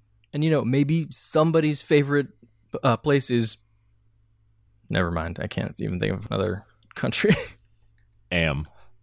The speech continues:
Speaker 1: That's nobody's. That's no one's favorite. <laughs>
Speaker 2: So, I think an interesting thing is happening right now within the Warhammer forty K canon, and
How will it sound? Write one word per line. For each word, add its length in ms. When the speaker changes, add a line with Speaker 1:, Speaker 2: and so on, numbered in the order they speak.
Speaker 1:
That's 180
nobody's. 420
That's 160
no 120
one's 160
favorite. 340
<laughs> 1300
Speaker 2:
So, 320
I 160
think 460
an 100
interesting 440
thing 400
is 160
happening 880
right 320
now 360
within 480
the 120
Warhammer 920
forty 380
K 260
canon, 540
and 240